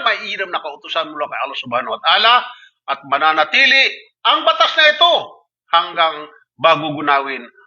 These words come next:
ang mundo na ito. Naway naging malinaw sa atin, mga sisters, ang patungkol dito sa pag-asawa ng higit sa isa, ang tinatawag na duaya. Naway gabay tayo ng Allah subhanahu wa ta'ala. Kung ano man ang halimbawa ang ating kasalanan, nagawa na kasalanan na hindi natin naman sinasadya,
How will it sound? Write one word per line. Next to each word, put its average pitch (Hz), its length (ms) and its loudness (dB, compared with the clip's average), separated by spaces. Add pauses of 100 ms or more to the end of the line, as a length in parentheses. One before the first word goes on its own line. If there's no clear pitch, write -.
ang 135 160 -4
mundo 127 240 -8
na 120 160 -4
ito. - 320 -14 (240)
Naway 294 480 2
naging 247 160 -6
malinaw 226 320 0
sa 208 320 0
atin, 190 160 -8
mga 165 240 -6
sisters, 196 800 -2 (800)
ang 165 160 -2
patungkol 165 560 -2
dito 156 240 -2
sa 139 240 0
pag-asawa 139 560 0
ng 127 160 -6
higit - 80 -16
sa 120 160 -2
isa, 127 180 2 (840)
ang 117 80 -12
tinatawag 120 400 -4
na 110 80 -4
duaya. 104 400 -6 (480)
Naway 170 320 2
gabay 156 240 2
tayo 156 160 2
ng 147 80 -4
Allah 135 160 -6
subhanahu 127 320 -6
wa - 40 -14
ta'ala. 180 260 4 (680)
Kung 143 240 -8
ano 139 240 -2
man 139 160 0
ang 123 160 -2
halimbawa 147 400 2
ang 143 160 0
ating 147 160 -6
kasalanan, 170 560 2
nagawa 147 320 2
na 139 160 0
kasalanan 160 480 0
na 139 80 0
hindi 131 160 -6
natin 147 240 0
naman 143 160 -4
sinasadya, 190 640 2